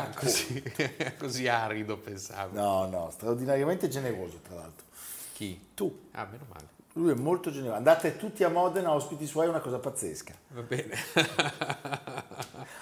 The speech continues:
Speaker 2: A proposito, scusa, prima che tu
Speaker 1: Eh, sì.
Speaker 2: posso dirti, perché ieri ho parlato del fantastico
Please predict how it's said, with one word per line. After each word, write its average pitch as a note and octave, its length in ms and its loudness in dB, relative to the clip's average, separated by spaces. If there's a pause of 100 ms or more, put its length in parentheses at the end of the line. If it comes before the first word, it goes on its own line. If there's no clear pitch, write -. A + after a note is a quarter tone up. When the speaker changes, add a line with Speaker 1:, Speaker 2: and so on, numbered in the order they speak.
Speaker 2:
A C#3+ 60 8
proposito, G3 640 8
scusa, B2+ 380 4
prima E3 300 4
che C3 140 -2
tu C3+ 240 4
Speaker 1:
Eh, A#2+ 460 6
sì. G2 200 -4 (140)
Speaker 2:
posso A#2+ 260 -2
dirti, F2 480 -8
perché F#2+ 220 -10
ieri C#3 200 4
ho D3+ 80 8
parlato F#2+ 680 -2
del F#2 180 -6 (680)
fantastico F#2+ 960 -4